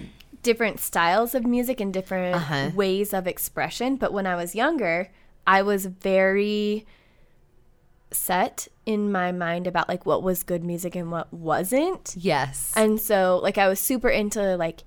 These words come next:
Speaker 1: indie music and screamo music and, like, bands.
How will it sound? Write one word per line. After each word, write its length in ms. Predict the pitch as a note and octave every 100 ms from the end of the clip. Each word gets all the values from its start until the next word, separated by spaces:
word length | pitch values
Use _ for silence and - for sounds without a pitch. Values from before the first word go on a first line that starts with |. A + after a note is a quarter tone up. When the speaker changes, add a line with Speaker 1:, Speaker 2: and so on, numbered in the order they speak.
| - - - -
Speaker 1:
indie 420 | F4 B3+ A3 G#3+
music 760 | G#3 G#3 G3+ G#3 G3 G3 G3+ - -
and 460 | F3+ F3 E3+ E3+ - - - - - - - - - -
screamo 540 | - - D4 D4 A#3 G3
music 600 | G3 F#3+ G3 F#3+ F#3 - G3
and, 720 | F#3+ F#3 F#3 F3 F3 F3 - - -
like, 280 | G3 - F3+
bands. 680 | F#3+ E3+ E3+ G#3 D#4 D4